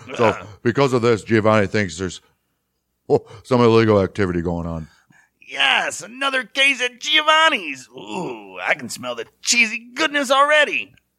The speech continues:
Speaker 1: Oh, uh, calm down, Corey.
Speaker 2: What do you mean, calm down?
Speaker 1: Oh, calm down, buddy.
Speaker 2: I can't. Pizza's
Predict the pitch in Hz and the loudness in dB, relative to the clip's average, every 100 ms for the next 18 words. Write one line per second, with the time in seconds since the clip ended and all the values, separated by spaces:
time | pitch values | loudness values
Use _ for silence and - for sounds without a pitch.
0 | _ _ _ _ _ _ _ _ _ - | _ _ _ _ _ _ _ _ _ -8
1 | - _ _ - 110 101 101 - 120 131 | -8 _ _ -4 -2 -2 -6 -2 2 4
2 | 120 104 87 82 80 80 285 285 262 202 | 4 2 0 -2 -2 -4 -6 -4 -4 -2
3 | 160 151 147 170 117 - 98 101 95 85 | -2 -2 0 0 -2 -6 -2 0 -2 -4
4 | 80 78 - 269 240 147 - 233 | -6 -6 -2 0 0 -4 -12 -4